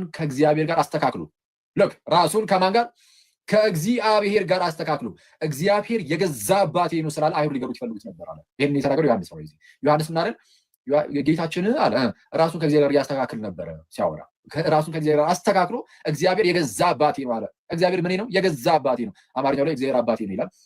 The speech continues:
ግን "የገዛ" የሚል ቃል አለ። እሺ የገዛ አባቴ፣ የገዛ የምትለዋ ቃል አለች። ብዙ የ-፣ ግሪኩ ላይ አለ፣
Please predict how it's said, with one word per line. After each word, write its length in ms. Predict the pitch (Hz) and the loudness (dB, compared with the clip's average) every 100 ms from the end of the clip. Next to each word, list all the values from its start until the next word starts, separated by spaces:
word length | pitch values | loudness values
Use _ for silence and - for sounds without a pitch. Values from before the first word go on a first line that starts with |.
| _ _ - | _ _ -2
ግን 100 | 147 | 0
"የገዛ" 260 | 123 107 | 0 2
የሚል 220 | 117 98 95 | 0 0 -4
ቃል 140 | 139 | -4
አለ። 140 | 80 78 - _ _ _ - | -4 -8 -16 _ _ _ -14
እሺ 60 | - | -6
የገዛ 240 | 113 98 110 | -2 0 0
አባቴ፣ 260 | 90 90 113 - _ | 0 -4 -4 -8 _
የገዛ 300 | - 101 85 95 | -6 -4 -2 -2
የምትለዋ 340 | 98 - - | -2 -4 -6
ቃል 140 | - 196 | -4 -2
አለች። 220 | 78 - - - _ | -4 -10 -20 -20 _
ብዙ 140 | - 98 | -6 -4
የ-፣ 160 | 98 - | -4 -4
ግሪኩ 220 | 113 113 | -2 -2
ላይ 100 | |
አለ፣ 100 | - | -2